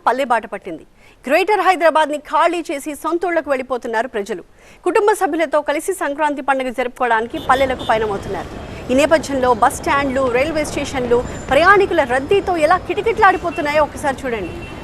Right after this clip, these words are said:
టోల్ ప్లాజాల దగ్గర అయితే ఒకేసారి వేల వాహనాలు ఆగడంతో ట్రాఫిక్ జామ్ అవుతోంది. హైదరాబాద్ నుంచి విజయవాడ వెళ్లే వాహనాలతో చౌటుప్పల్ మండలం పంతంగి టోల్ ప్లాజా దగ్గర వాహనాల రద్దీ విపరీతంగా పెరిగింది.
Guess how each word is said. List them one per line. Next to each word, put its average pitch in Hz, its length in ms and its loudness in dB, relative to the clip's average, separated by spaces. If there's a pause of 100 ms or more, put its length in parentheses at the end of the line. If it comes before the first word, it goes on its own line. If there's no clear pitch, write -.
(200)
టోల్ 427 260 8
ప్లాజాల 415 380 4
దగ్గర 339 260 0
అయితే 330 340 0
ఒకేసారి 339 720 2
వేల 330 400 0
వాహనాలు 330 560 2
ఆగడంతో 294 600 0
ట్రాఫిక్ 330 540 -4
జామ్ 269 200 0
అవుతోంది. 202 320 -4 (540)
హైదరాబాద్ 359 500 4
నుంచి 330 280 -2
విజయవాడ 370 560 2
వెళ్లే 302 240 0
వాహనాలతో 262 680 0 (320)
చౌటుప్పల్ 330 400 4
మండలం 294 400 -2
పంతంగి 349 500 -2
టోల్ 302 240 0
ప్లాజా 277 320 2
దగ్గర 247 300 0
వాహనాల 262 600 2
రద్దీ 226 340 -6
విపరీతంగా 269 720 -4
పెరిగింది. 214 360 -4